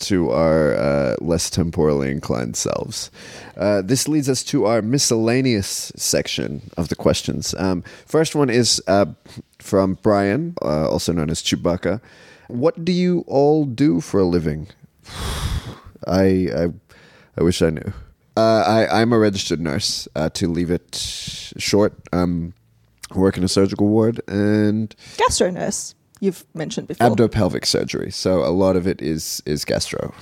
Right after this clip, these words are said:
Speaker 1: Yeah. Um, and let's go around the horn. Tav?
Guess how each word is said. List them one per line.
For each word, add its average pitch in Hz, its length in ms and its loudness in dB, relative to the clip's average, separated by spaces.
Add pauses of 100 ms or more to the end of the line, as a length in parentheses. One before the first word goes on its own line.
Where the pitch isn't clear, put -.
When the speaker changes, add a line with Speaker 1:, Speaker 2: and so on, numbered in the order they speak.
(260)
Speaker 1:
Yeah. 71 280 2 (300)
Um, 107 440 2
and 110 640 2
let's 110 180 -2
go 135 120 2
around 131 180 0
the 113 60 0
horn. 104 480 2
Tav? - 520 0